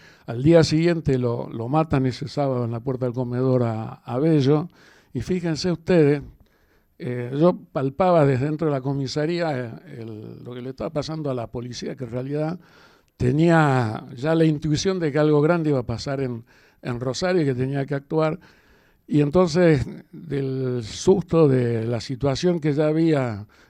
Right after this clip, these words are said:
el día dieciocho a la noche, me, me dejan, me li-, me liberan, eh, y el día veintiuno puedo participar ahí en, eh, en, en lo que es la, la Marcha del Silencio. Nosotros salimos,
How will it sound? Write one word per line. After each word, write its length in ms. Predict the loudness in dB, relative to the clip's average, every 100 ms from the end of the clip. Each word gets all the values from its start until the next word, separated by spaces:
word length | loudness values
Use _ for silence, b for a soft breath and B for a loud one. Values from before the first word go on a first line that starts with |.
| b
el 180 | -10 -4
día 640 | -2 -2 -4 -8 -10 -8
dieciocho 840 | -8 -6 -8 -4 -4 -2 -2 -2 -4
a 100 | -8
la 120 | -8
noche, 300 | -10 -8 -8
me, 400 | -6 -8 -10 -14 -14
me 120 | -12
dejan, 360 | -8 -6 -6 -6
me 140 | -4
li-, 120 | -4 -4
me 160 | -2
liberan, 520 | 0 2 4 2 0 -8 b b b b b
eh, 580 | -6 -2 0 -2 -8 -14 b b b b
y 320 | 2 4 2 -2 b b b
el 320 | -10 -6 -6 -4
día 1000 | -4 -4 -4 -4 -4 -6 -6 -10 -12 -16 -10
veintiuno 800 | -2 0 2 0 2 0 -2 -6
puedo 200 | -6 -6
participar 720 | -6 -10 -10 -12 -12 -8 -6
ahí 220 | -2 -2
en, 280 | -2 -6 -12 -16 -18
eh, 600 | -12 -10 -10 -12 -14 -14 -10
en, 320 | -8 -8 -12 b b b
en 120 | -10 -8
lo 120 | -4
que 140 | -2
es 40 | -2
la, 460 | -2 -6 -8 -8
la 120 | -6 -4
Marcha 320 | -4 0 0
del 100 | 4
Silencio. 480 | 4 6 4 0 -4
Nosotros 400 | -4 -2 -2 -2
salimos, 540 | -2 -2 -2 -4